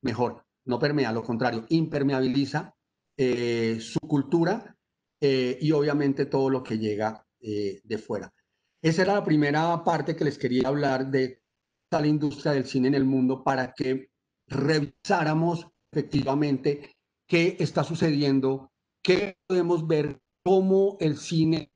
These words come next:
que más nos llega en taquillas no es precisamente ni el mejor ni el de mayor cantidad. Ya vimos, es el cuarto, peli-, hay países con mil trescientas, con mil, con novecientas, y de ahí para allá China con seiscientas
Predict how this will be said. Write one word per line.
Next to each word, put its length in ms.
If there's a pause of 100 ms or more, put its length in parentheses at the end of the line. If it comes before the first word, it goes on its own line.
(440)
que 100
más 320
nos 200
llega 300
en 160
taquillas 500
no 160
es 100
precisamente 760
ni 380
el 280
mejor 600
ni 200
el 100
de 100
mayor 340
cantidad. 680 (280)
Ya 160
vimos, 440
es 140
el 120
cuarto, 440
peli-, 320 (160)
hay 160
países 360
con 160
mil 140
trescientas, 600 (300)
con 240
mil, 380 (160)
con 140
novecientas, 800 (280)
y 140
de 60
ahí 140
para 180
allá 300
China 460
con 160
seiscientas 840